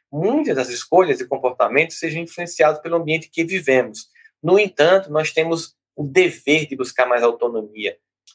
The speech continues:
de buscar um senso de maior grandiosidade na nossa vida. Além disso, muitos de nossos preconceitos sociais surgem do desejo de pertencer a um grupo.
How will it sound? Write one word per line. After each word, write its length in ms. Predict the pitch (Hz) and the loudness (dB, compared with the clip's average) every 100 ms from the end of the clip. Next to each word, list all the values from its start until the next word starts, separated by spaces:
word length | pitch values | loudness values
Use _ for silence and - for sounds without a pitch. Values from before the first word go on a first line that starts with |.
| - | -10
de 80 | 127 | -8
buscar 340 | 127 - 139 | -6 0 0
um 120 | 131 | 0
senso 320 | 123 147 135 | -2 -2 -2
de 80 | - | 0
maior 200 | 127 127 | 4 4
grandiosidade 640 | 123 127 117 113 110 113 | 4 0 4 4 4 2
na 100 | 107 | 0
nossa 300 | 104 104 - | -8 -8 -8
vida. 200 | 107 _ _ _ _ _ _ | -8 _ _ _ _ _ _
Além 300 | - 143 180 | 0 2 2
disso, 280 | 151 - 170 | -2 -8 -6
muitos 520 | 165 185 233 285 190 | 0 4 4 4 0
de 100 | 147 | -4
nossos 360 | 143 139 139 - | 2 4 4 0
preconceitos 640 | - 151 135 123 - 135 - | 0 0 -2 -8 -2 -2 -4
sociais 420 | - - 139 135 | -6 0 0 0
surgem 360 | - 156 160 | -4 -4 -4
do 80 | 156 | -6
desejo 400 | 147 165 147 147 | 0 2 2 0
de 80 | 147 | -2
pertencer 580 | - 165 - 160 - 160 | 0 0 0 -8 0 0
a 20 | |
um 100 | 202 | 2
grupo. 460 | 175 147 143 127 | 2 2 0 -10